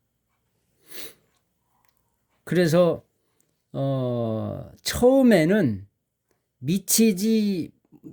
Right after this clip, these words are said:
미급, 미치지 못함, 못한다고 말하다가, 어, 중간에는 즉 과하게 되고 그것을 지나치게 되고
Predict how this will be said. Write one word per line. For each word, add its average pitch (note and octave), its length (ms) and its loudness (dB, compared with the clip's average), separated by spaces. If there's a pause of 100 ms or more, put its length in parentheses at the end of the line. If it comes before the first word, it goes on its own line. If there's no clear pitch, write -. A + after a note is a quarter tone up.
(300)
미급, E3 580 0 (140)
미치지 F#3+ 760 -2
못함, F3+ 1120 0 (300)
못한다고 F#3+ 960 0
말하다가, A#2 960 -4 (680)
어, F#2 180 -16 (540)
중간에는 G3 1040 4
즉 B3 300 -8 (400)
과하게 F#3+ 560 0
되고 A2 340 -4 (460)
그것을 D#3 420 -6
지나치게 D#3+ 720 0
되고 G2+ 340 -8